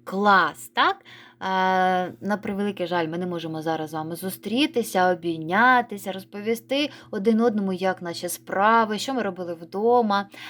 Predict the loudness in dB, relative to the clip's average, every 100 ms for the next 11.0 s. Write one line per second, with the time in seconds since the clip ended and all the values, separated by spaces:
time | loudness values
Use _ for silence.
0 | -16 -4 0 2 2 2 -2 -6 -8 -4
1 | -2 -2 -6 -8 -8 -6 -8 -8 -10 -8
2 | -4 -4 -2 -6 -8 -20 -2 6 6 6
3 | 2 4 4 6 4 0 -2 -2 0 0
4 | -2 -6 -8 -8 -8 -4 0 0 -2 -4
5 | -4 -4 -6 0 2 0 -4 -10 -10 -14
6 | -20 -16 -10 -4 -2 0 2 0 -2 -2
7 | -2 -2 -2 -2 -2 -6 -10 -4 -4 -4
8 | -8 -8 -6 -6 -6 -10 -2 0 2 0
9 | -2 -8 -2 -2 -2 -20 _ _ -20 -20
10 | -20 -20 -20 -20 -20 -16 -2 2 2